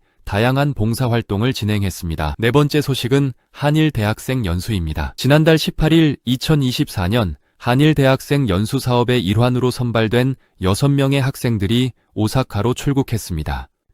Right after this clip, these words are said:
약 십이 주간 진행되는 이번 일정을 통해 학생들은 어학연수, 현장학습 및 문화체험 등의 경험을 쌓고 전공에 맞춘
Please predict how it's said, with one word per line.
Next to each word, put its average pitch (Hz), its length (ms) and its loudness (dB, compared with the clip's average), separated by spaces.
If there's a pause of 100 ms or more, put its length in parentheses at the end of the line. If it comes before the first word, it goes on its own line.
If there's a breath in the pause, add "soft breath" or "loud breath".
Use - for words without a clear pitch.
(140)
약 113 160 0
십이 175 320 -2
주간 160 320 0
진행되는 131 640 -2
이번 117 320 0
일정을 101 400 -2
통해 92 400 -6 (220)
학생들은 135 640 -2 (280)
어학연수, 120 760 0 (300)
현장학습 156 640 0
및 127 220 -2 (300)
문화체험 139 600 0
등의 127 240 0
경험을 104 420 0
쌓고 90 560 -6 (240)
전공에 123 480 0
맞춘 101 480 -2